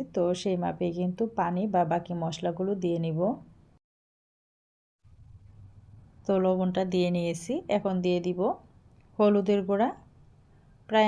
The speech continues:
আমি হাফ চা চামচের চেয়ে একটু বেশি দিব। আমি এক কেজি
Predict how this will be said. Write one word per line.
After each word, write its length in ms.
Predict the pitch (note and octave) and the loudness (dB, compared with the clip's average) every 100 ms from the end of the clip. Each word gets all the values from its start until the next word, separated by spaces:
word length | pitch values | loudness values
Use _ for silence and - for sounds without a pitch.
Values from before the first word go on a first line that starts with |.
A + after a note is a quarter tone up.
| G#3+ | 6
আমি 140 | G#3 C#4+ - - - - - - - - | 4 0 -6 -20 -20 -20 -20 -20 -20 0
হাফ 160 | G#3 G3+ | 0 2
চা 100 | G#3+ G#3 | 0 0
চামচের 400 | G#3+ G3+ G3+ G#3+ G#3 | 0 -2 -2 -4 -2
চেয়ে 140 | G#3+ G#3 A#3 | -2 -2 -4
একটু 200 | - B3 F#3+ | -4 -2 0
বেশি 220 | F#3 F#3+ F3 | 0 0 -2
দিব। 140 | E3+ F3 C#4+ - - _ - | -2 -2 -2 -6 -20 _ -4
আমি 140 | F#3+ F#3+ F3 | -2 0 -2
এক 60 | F3 | -2
কেজি 200 | G3 | -4